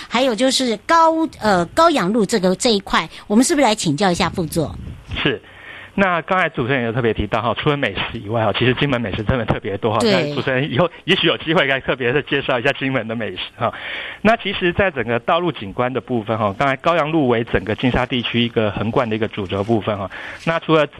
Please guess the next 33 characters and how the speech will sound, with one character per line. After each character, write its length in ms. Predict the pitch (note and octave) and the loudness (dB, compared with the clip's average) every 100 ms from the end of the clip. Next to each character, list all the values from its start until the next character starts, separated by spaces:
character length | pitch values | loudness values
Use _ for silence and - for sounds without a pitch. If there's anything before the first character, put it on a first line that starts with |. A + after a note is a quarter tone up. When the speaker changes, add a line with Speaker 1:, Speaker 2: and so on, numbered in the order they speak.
| - | -14
Speaker 2:
呃， 540 | - A#2+ A#2 A#2 A#2+ B2 - - | -8 -4 -2 -2 0 -2 -8 -4
这 100 | B3 | -2
个 60 | D#3+ | 0
部 200 | E3+ C#3 | 0 0
分 160 | C#3 | 0
哈， 120 | A#2 F#2 | -2 -2
其 100 | C#3+ | -2
实 60 | D3+ | -2
大 120 | F3 | -2
家 100 | E3 | 0
都 140 | D#3+ | 0
知 80 | C#3 | 2
道 140 | C#3 A#2+ - | 0 0 -4
金 120 | D#3+ | -2
门 100 | A#2 | 0
有 40 | |
个 80 | G#2+ | 0
太 160 | - B2+ | 0 -2
武 120 | F#2+ | -4
山， 260 | - G#2 G#2 B3+ | -4 -4 -4 0
Speaker 1:
嗯。 280 | C4 F#3 A#2 | 2 2 -2
Speaker 2:
哦， 120 | F#2+ - | -4 0
所 100 | F3 | 0
以 80 | A#2+ | 0
是 80 | D#3+ | -2
非 160 | D#3+ | -2
常 160 | D#3 C3+ | 0 0
有 140 | A#2 | 0
名 220 | G2 G2 G#2+ | -2 -4 -2
的 120 | A2 | 0
一 120 | A#2+ | -2
个， 480 | - A#2 G#2+ G2+ A2 | 0 0 2 0 0
呃， 340 | G#2+ G#2 G2 | -2 0 -2